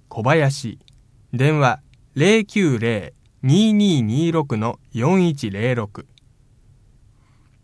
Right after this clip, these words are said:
青魚料理教室、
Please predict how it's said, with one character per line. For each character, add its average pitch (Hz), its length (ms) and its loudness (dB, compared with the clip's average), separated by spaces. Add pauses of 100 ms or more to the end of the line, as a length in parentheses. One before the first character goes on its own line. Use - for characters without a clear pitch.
(920)
青 202 320 4
魚 196 440 0
料 127 260 0
理 170 100 -2
教 143 240 -2
室、 - 340 -14